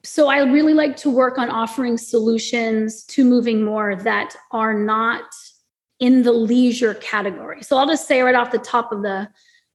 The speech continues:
uh, right off the top that your exercise is gonna fit into leisure. So let's talk about how movement fits into non-leisure.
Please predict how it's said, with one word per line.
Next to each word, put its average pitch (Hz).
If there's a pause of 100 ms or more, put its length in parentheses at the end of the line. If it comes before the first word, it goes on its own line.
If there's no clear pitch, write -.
(480)
uh, 202
right 233
off 208
the 208
top 220
that 208 (500)
your 285
exercise 320
is 262
gonna 240
fit 240
into 220
leisure. 208
So 240
let's 254
talk 330
about 247
how 254
movement 247
fits 240
into 214
non-leisure. 196